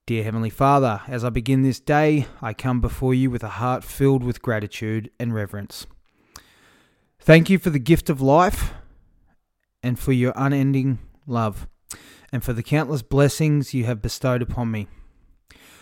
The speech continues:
Lord, I surrender this day into your loving hands. Guide me,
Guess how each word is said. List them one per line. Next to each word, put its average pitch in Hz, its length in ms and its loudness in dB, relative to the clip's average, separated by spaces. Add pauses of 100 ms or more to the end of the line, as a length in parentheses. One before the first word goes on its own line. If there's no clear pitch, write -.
(220)
Lord, 131 240 2
I 131 80 4
surrender 139 460 2
this 131 200 0
day 135 360 2
into 123 140 -2
your 127 120 0
loving 127 300 0
hands. 135 560 0 (480)
Guide 127 240 -2
me, 120 120 0